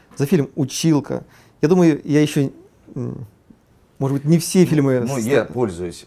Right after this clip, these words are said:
Speaker 2: а, то, что я нахожусь на трибуне и слушает, а, нас большое количество людей. Я думаю, что вот, м, может быть, это как-то тщеславно, но тем не менее скажу. Вот я хотел проанонсировать картину этого года, свежую, фильм "Зелёная карета". Вот если кому-то будет любопытно посмотреть, я уж для себя считаю,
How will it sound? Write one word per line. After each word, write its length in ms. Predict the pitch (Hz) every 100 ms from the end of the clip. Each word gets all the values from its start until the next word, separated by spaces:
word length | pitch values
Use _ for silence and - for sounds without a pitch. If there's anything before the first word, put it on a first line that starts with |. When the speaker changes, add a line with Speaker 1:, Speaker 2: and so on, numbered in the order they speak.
| -
Speaker 2:
а, 160 | -
то, 160 | - 92
что 180 | - 82
я 220 | 85 82
нахожусь 440 | 80 82 87 85
на 80 | 90
трибуне 600 | 82 95 92 92 78 80
и 60 | 82
слушает, 460 | - 87 82 82 _
а, 320 | 80 78 78
нас 320 | 76 80 - 76
большое 400 | 76 82 - 78
количество 520 | 80 80 - _ 80
людей. 400 | 92 110 160 156 _ _ _ _ _
Я 340 | 82 110 123
думаю, 420 | 87 104 98 87
что 400 | 85 - 85 82
вот, 240 | 78 82 -
м, 800 | 85 - - - - - - _
может 240 | - 92 78
быть, 140 | 87
это 280 | 85 85 80 71 _ _ _ _ _ _ _
как-то 320 | - - 73 69
тщеславно, 540 | - - 131 180 120
но 100 | 90
тем 160 | 120 123
не 80 | 104
менее 140 | 82
скажу. 200 | - 82
Вот 120 | 107
я 60 | 135
хотел 180 | - 98
проанонсировать 720 | 92 90 95 101 - 139 92
картину 360 | 95 87 90 82
этого 180 | 90 110
года, 240 | 143 120
свежую, 400 | - 107 104 85
фильм 180 | 90 113
"Зелёная 440 | 85 85 92 87
карета". 440 | - 80 80 - 82
Вот 140 | 82
если 280 | 90 - 85
кому-то 380 | 82 82 80 78
будет 320 | 78 73 76
любопытно 520 | 80 80 _ 80 80
посмотреть, 480 | - - 85 - -
я 80 | 127
уж 100 | -
для 240 | 90 107
себя 460 | - 110 95 113 87
считаю, 520 | - 82 - 139